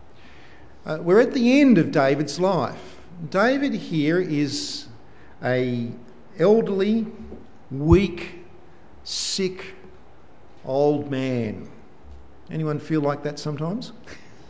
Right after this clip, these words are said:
<laughs> He's nearly finished. His days are numbered. And he is sick. <clears throat> Uh,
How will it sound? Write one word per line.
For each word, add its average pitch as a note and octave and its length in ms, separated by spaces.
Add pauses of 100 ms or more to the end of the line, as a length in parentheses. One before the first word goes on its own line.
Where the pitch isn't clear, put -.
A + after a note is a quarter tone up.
(800)
<laughs> - 600
He's G3+ 200
nearly A#3+ 320
finished. - 680 (560)
His E3 220
days F3+ 440
are E3+ 80
numbered. B2 520 (2500)
And C#3 140
he B2 180
is C3 100
sick. - 400 (440)
<clears throat> E3+ 60 (680)
Uh, - 280